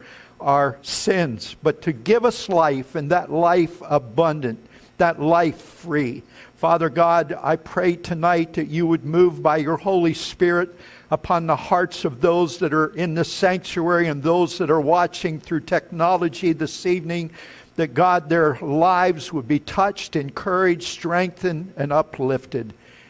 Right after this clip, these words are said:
And we give you glory for it in Jesus' mighty name. Before I get into my, the word tonight, I want to say thank you to Pastor Mike and Kathy for the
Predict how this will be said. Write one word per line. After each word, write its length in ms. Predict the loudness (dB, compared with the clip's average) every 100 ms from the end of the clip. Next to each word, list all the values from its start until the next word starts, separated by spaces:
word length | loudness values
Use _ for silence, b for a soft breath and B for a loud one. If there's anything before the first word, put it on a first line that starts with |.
| b
And 120 | -6
we 120 | -4 -4
give 240 | -4 -4
you 100 | -6
glory 400 | -2 0 0 0
for 360 | -6 -6 -4 -2
it 40 |
in 160 | -4 -6
Jesus' 800 | -8 -6 -6 -4 -6 -6 -12 -18 -12
mighty 440 | -6 -2 -2 -2
name. 420 | -6 -6 -8 -12 -14 b b b b b b b -8
Before 300 | -2 2 4
I 120 | 4
get 160 | 2
into 180 | 2 0
my, 180 | 2 0
the 300 | -2 -2 0
word 400 | 4 4 2 0
tonight, 560 | -6 -2 2 2 0 -6
I 240 | 0 0
want 240 | 2 0
to 40 | -2
say 260 | -2 -2 -2 -6
thank 400 | -2 -2 -2 -6
you 400 | -4 -4 -6 -10 -10
to 180 | -10 -6
Pastor 440 | -2 -2 -4 -8
Mike 380 | -2 0 0 -4
and 160 | -10
Kathy 460 | -2 0 0 -2 -6
for 200 | -4 -6
the 200 | -4 -8